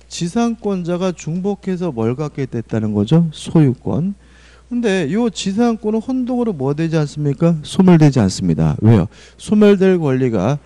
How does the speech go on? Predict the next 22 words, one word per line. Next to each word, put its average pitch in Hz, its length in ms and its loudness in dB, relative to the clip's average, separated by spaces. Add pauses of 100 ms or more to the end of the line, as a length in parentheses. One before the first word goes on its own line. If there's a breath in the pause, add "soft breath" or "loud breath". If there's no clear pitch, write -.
(220 soft breath)
제삼 131 560 0
자 135 160 2
권리의 117 480 2
목적이 135 640 -2
돼 110 140 -2
있다. 151 380 -4 (240 soft breath)
지상권에 175 680 -12
뭐가 127 340 -8
설정돼 135 520 -6
있어요? 139 300 2 (300 loud breath)
저당권이 117 640 0
설정돼 127 580 -4
있으므로 170 540 -2 (360 loud breath)
을의 202 360 0
지상권은 156 720 -6
소멸한다. 156 720 -2 (300)
X가 101 580 -2
되는 82 300 -4
거죠. - 360 -10 (160)
네 170 200 -4
번도 156 240 -8
X죠. - 340 -18